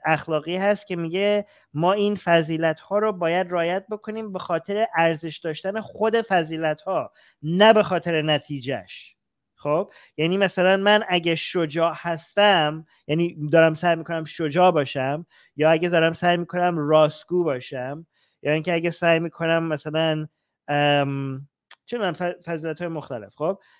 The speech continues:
به خاطر این نیست که نتیجه خوبی می‌ده، به خاطر اینکه شجاعی به خودی خودش خوبه، به خاطر اینکه راستگویی به خودی خودش خوبه، مستقل از نتیجهش. خب؟ شما هم مثالی که زدی، مثلاً فرض کن یه خونه آتیش گرفته،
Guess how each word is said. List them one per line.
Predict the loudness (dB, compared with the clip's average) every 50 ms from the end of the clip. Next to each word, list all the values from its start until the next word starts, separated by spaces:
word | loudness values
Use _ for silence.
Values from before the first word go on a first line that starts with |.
| _ _ -6
به | -4 -2
خاطر | -2 0 -2 -2 -2 -2 0
این | 0 -2 -2 -4 -6 -6
نیست | -6 -6 -8 -8 -6
که | -4 -4
نتیجه | -2 0 2 2 2 2 0 -2 -10 -8 -4 0 0 2 2
خوبی | 0 -2 -6 -8 -6 -6 -6
می‌ده، | -6 -8 -10 -10 -12 -12
به | -10 -10 -8
خاطر | -6 -6 -6 -6 -6
اینکه | -10 -8 -10
شجاعی | -12 -8 -6 -6 -4 -2 -2 0 0 0 0
به | 0 -2
خودی | -4 -2 -2 -4 -2 -2 -2 -2
خودش | -2 -4 -4 -2 0 2 2 0 0 -4 -12
خوبه، | -16 -10 -8 -6 -6 -6 -6 -10 _ _ _ _ _ _ _ _ _ _ _ _ -6
به | -4
خاطر | -2 0 -2 -2 0 0 0
اینکه | 0 0 0 -2
راستگویی | 0 2 6 6 6 6 4 0 -10 -6 -2 0 0 0 0 0 -2
به | 0 -2 -2
خودی | -2 -2 -2 -2 -2 -2 -2 -2 -2
خودش | -2 -2 -2 0 0 2 2 0 -2 -4 -10
خوبه، | -16 -18 -18 -16 -18 -20 _ _ _ _ _ _ _ _ _ _ _ _ -8
مستقل | -4 -2 -2 -2 -2 2 4 4 4 6 6 6 6 6
از | 6 4 4 2 0 -2
نتیجهش. | 0 0 -2 -2 -4 -12 -6 -4 -4 -4 -4 -6 -12 -18 -20 -20 -20 _ _ _
خب؟ | _ -6 -4 -4 -4 -4 -8 _ _ _ _ _
شما | -4 -2 0 2 2 2
هم | 2 2
مثالی | 0 -4 -4 -4 -4 -6
که | -4 -6 -6
زدی، | -4 -4 -4 -4 -6
مثلاً | -6 -6 -6 -6
فرض | -4 -4 -4 -4 -4
کن | -6
یه | -6 -6
خونه | -6 -6 -6 -4 -2
آتیش | -2 -2 -4 -8 -10 -4
گرفته، | -2 -2 -2 -2 -2 -2 -2 -2 -2 -2 -6